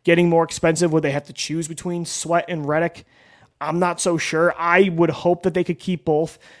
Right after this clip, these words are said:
Hurts' contract is so backloaded. Maybe eventually prepare to go younger in the secondary with Darius Slay and James Bradbury aging. Maybe start to invest some top draft picks, maybe ever, at the cornerback position.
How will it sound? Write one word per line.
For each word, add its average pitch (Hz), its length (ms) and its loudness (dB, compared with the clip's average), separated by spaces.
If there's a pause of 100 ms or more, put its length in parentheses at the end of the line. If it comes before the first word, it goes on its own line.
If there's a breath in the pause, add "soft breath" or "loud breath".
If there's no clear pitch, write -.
(120)
Hurts' 190 520 -2
contract 170 420 -4
is 151 100 -4
so 170 340 2
backloaded. 175 720 2 (360)
Maybe 175 220 2
eventually 175 320 0
prepare 170 320 2
to 170 60 2
go 165 100 4
younger 165 460 2
in 160 80 0
the 135 40 -8
secondary 170 840 2 (180 soft breath)
with 156 140 -4
Darius 165 360 2
Slay 160 360 0
and 156 80 -2
James 156 200 -2
Bradbury 156 640 2
aging. 165 460 0
Maybe 156 180 -6
start 165 240 0
to 165 60 -2
invest 147 320 -2
some 147 100 -6
top 151 320 -10
draft 139 320 -6
picks, - 360 -8 (260 soft breath)
maybe 139 260 -4
ever, 160 400 0 (220 soft breath)
at 156 140 -6
the 151 60 -8
cornerback 165 500 -2
position. 175 480 -4